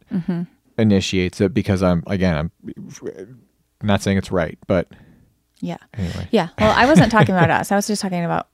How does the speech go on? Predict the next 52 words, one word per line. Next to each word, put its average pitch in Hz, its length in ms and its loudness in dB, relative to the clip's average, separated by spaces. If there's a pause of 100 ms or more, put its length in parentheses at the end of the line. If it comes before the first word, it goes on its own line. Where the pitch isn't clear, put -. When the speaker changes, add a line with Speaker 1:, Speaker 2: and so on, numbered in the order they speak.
(140)
Speaker 1:
people, 180 240 -4
like, 165 340 -4
our, 170 160 -2 (200)
our 170 120 -4
problems 160 440 -6
with 165 120 -12
people 160 260 -8
in 160 140 -6
general. 175 500 -8 (320)
But - 220 -4 (340)
yeah, 190 260 -4 (120)
no, - 80 0
Speaker 2:
Okay. 185 80 -2
Speaker 1:
you're 185 100 -2
right 180 180 -6
there - 140 -8
too. - 260 -12 (180)
Definitely. - 520 -12 (220)
Like, 196 220 -4
just 196 200 -2
being 175 300 -2
mirrors. 156 360 -6
Like, 180 220 -4 (140)
if - 160 -2
you're 208 100 6
annoyed 185 380 4
by 165 100 -2
another 160 380 -4
Speaker 2:
Right. - 140 6
Speaker 1:
person, 165 180 -2
like, 165 160 -2
that's 175 220 0
a 202 60 4
mirror 170 300 0
for 165 160 -8
you. - 380 -8 (320)
Like, 175 120 2
Speaker 2:
Yeah, 147 200 8 (140)
yeah. 127 200 6
Speaker 1:
you 185 60 4
know? 180 320 0
Speaker 2:
I, 143 80 6
yeah, 139 220 4
I 107 140 2
know. 90 140 2
Speaker 1:
<laughs> - 80 4
Speaker 2:
That's - 360 2 (420)
Speaker 1:
That's 175 180 -8
all. - 180 -12 (220)
Speaker 2:
Yes, - 520 -10
for 113 160 -8
sure. 110 340 -10